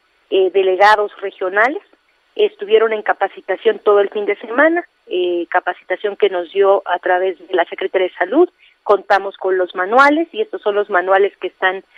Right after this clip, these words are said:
utilizando las compañeras y los compañeros. Yo ayer, antier, pude estar en Monterrey y vi que iba a empezar el operativo, me platicaron de cómo iba a, iba a ser planeado, me presentaron el calendario, las rutas,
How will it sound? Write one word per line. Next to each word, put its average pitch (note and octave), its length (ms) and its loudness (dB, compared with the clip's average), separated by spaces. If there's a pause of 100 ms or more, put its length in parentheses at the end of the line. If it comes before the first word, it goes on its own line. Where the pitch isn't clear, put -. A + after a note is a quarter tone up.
(200)
utilizando G3+ 720 -2
las F#3+ 160 -2
compañeras F#3+ 680 -2
y G#3 60 -10
los F#3 120 -8
compañeros. A#3+ 600 -4 (280)
Yo G#3+ 60 2
ayer, G#3+ 280 0 (160)
antier, C4 580 0
pude G#3 220 0
estar G3 300 0
en F3+ 680 -6
Monterrey G3+ 500 0 (420)
y G3+ 80 -2
vi G3+ 140 0
que G#3 120 0
iba G3 80 6
a - 20 -12
empezar F#3+ 400 -4
el G3 80 -6
operativo, C4+ 760 0
me G#3 120 -10
platicaron F#3 640 -2
de F3+ 100 -8
cómo F#3+ 260 -10
iba F#3+ 240 0 (120)
a, F#3 160 -4
iba F3 760 -4 (400)
a F#3+ 140 0 (100)
ser A3 220 0
planeado, A#3 720 0
me G#3+ 100 -14
presentaron F#3 640 -4
el F3 140 -10
calendario, A3 760 -2
las G3 260 -10
rutas, D4 420 -2